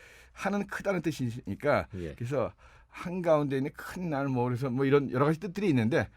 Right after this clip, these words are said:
Speaker 1: 아무튼, 아, 둥근 보름달이 뜨면서 마음도 풍요롭고
Speaker 2: 네.
Speaker 1: 달 보기 좋은 그런 날이었다, 날이다 이런 뜻인 것 같습니다.
Speaker 2: 근데 추석뿐만 아니라 우리나라 전통 명절 중에 보름달이 뜨는 날이 많다면서요?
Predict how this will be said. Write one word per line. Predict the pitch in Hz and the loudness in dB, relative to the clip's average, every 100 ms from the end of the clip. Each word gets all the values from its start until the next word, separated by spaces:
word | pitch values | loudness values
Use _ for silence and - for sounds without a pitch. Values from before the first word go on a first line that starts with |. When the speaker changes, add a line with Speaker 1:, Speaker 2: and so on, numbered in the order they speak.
| _ | _
Speaker 1:
아무튼, | - 131 143 - 220 226 - - | -4 -2 -2 2 4 4 -4 -16
아, | - 107 107 | -6 -4 -2
둥근 | 135 175 190 156 | 0 2 0 0
보름달이 | 139 127 139 | -2 2 0
뜨면서 | 127 120 113 123 | 0 -4 -2 -2
마음도 | 95 104 156 190 190 | -2 0 0 -2 -4
풍요롭고 | - 190 156 113 - 127 - - | -6 -4 0 0 2 0 0 -10
Speaker 2:
네. | - | -12
Speaker 1:
달 | 82 123 123 | -4 0 2
보기 | 127 123 165 | 0 -2 -4
좋은 | - 104 151 | -4 -2 -2
그런 | 160 117 | -2 -2
날이었다, | 120 92 95 - 110 101 | 0 -2 -4 -4 -2 0
날이다 | 104 110 117 117 98 | 4 4 6 4 4
이런 | 110 | 2
뜻인 | 127 127 | -4 -4
것 | 113 | -2
같습니다. | 92 - 85 82 98 - - - - - - | -4 -6 -8 -4 -6 -6 -16 -16 -16 -18 -12
Speaker 2:
근데 | - 151 | -4 -4
추석뿐만 | - - 180 175 175 160 135 | -4 -2 -2 0 -2 -2 0
아니라 | 120 120 101 107 180 180 | 0 2 2 0 -4 -6
우리나라 | 127 120 131 131 | -4 -2 0 -2
전통 | - 127 131 123 | -4 -4 -4 -2
명절 | 110 110 113 | -2 -2 -2
중에 | 104 113 151 190 - - - - | -2 -4 -2 -4 -8 -20 -20 -20
보름달이 | - 117 123 139 - 139 135 | -2 0 2 0 0 0 0
뜨는 | - 131 117 | -4 -4 -2
날이 | 110 104 180 214 196 - - - | -2 -2 -2 -4 -6 -8 -18 -12
많다면서요? | 110 95 - 95 87 80 117 175 | -10 -10 -6 -4 -4 -4 -4 -4